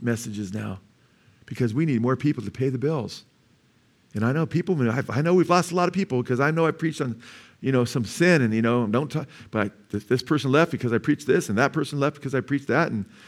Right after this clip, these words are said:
this person left because I confronted them. And, well, then all of a sudden they start compromising the gospel to become bigger. And you get these seeker-sensitive churches, right?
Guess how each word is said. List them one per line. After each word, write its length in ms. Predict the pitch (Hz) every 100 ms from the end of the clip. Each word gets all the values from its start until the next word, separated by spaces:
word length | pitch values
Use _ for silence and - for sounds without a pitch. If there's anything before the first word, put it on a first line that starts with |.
| -
this 160 | 110 135
person 300 | 151 151 147
left 160 | 151 -
because 160 | 147
I 80 | 143
confronted 380 | - - 131 165
them. 180 | 180 143
And, 140 | 101 - - _ _ _ _ _ _ _ _ _
well, 280 | 98 123 143
then 160 | 123 135
all 100 | 143
of 60 | 139
a 40 |
sudden 160 | 143 135
they 120 | 123
start 380 | - 123 120 - _ _ _ _
compromising 800 | - 156 190 123 110 107 104 123
the 80 | 127
gospel 600 | 143 185 190 101 95 123 - _ _ -
to 80 | 139
become 360 | 143 147 147
bigger. 460 | 143 170 143 90 - _ _ -
And 120 | 160
you 60 | 170
get 160 | 151 156
these 160 | 143
seeker-sensitive 720 | - 170 147 143 165 160 135 117
churches, 440 | 123 98 101 90
right? 300 | 107 123